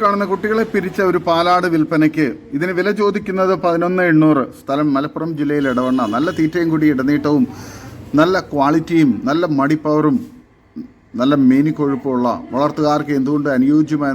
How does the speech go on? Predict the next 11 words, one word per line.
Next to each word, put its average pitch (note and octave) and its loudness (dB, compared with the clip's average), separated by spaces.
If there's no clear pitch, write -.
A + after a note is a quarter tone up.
നല്ല C3 -2
ക്വാളിറ്റിയിലുള്ള C3+ 0
ഈ - -2
പാലാടിനെ C3+ 0
ആവശ്യക്കാർ C3+ -2
താഴെ C3 0
കാണുന്ന C#3 0
നമ്പറിൽ B2+ 0
ബന്ധപ്പെടുക. B2+ -2
സ്ഥലം B2+ 2
മലപ്പുറം C3 0